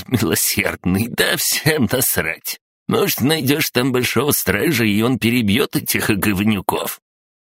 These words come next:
"Хоть со святым отцом нам повезло", — сказал Дитрих. "Другой бы на его месте начал нас проклинать. Знавал как-то одного лицемерного ублюдка, который говорил о добре, о судьбе и пути света.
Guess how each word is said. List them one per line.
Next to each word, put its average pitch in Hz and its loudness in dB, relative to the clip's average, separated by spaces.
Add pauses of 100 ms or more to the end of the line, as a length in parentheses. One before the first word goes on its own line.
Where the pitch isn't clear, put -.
(280)
"Хоть 69 0
со 82 0
святым 78 -2
отцом 76 0
нам 71 -2
повезло", — 78 -2 (140)
сказал 76 -2
Дитрих. - -6 (280)
"Другой 95 2
бы 95 2
на 95 2
его 90 2
месте 85 -2
начал 78 -2
нас 78 -2
проклинать. 85 -2 (380)
Знавал 101 0
как-то - -2
одного 78 0
лицемерного 78 -2
ублюдка, 82 -2
который 90 0
говорил 85 0
о 78 0
добре, 71 0
о 73 -2
судьбе 78 -2
и 76 0
пути 76 -4
света. 73 -4